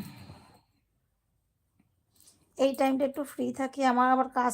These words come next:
থাকে, কাজে, কাজ করি তো। কাজ আছে, মেয়ে ছেলে সবসময় সারাদিন চব্বিশ ঘন্টা কাজ।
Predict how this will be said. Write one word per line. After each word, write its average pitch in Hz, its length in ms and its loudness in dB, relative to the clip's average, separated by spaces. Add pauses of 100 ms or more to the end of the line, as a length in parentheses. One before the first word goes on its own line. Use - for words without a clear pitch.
থাকে, 262 300 -4 (600)
কাজে, 254 300 -4
কাজ 220 320 -4
করি 254 320 -8
তো। 262 80 -2 (3000)
কাজ 226 220 -4
আছে, 247 200 -4
মেয়ে 247 260 2
ছেলে 262 200 4
সবসময় 254 480 0
সারাদিন 233 400 0
চব্বিশ 220 320 -2
ঘন্টা 220 260 -2
কাজ। 196 240 -10